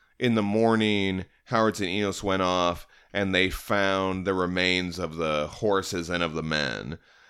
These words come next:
And so Howard's leans down and he, like, touches the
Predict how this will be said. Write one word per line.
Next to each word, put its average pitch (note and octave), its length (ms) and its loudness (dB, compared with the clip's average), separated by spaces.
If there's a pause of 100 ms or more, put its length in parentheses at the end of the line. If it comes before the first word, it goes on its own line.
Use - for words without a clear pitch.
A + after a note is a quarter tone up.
(140)
And F2 320 0
so E2+ 220 0
Howard's F#2 540 -2
leans E2+ 340 -2
down G2 320 0
and F2 100 -4
he, G2 200 -4
like, D2+ 240 -4
touches E2+ 640 -2
the D#2 260 0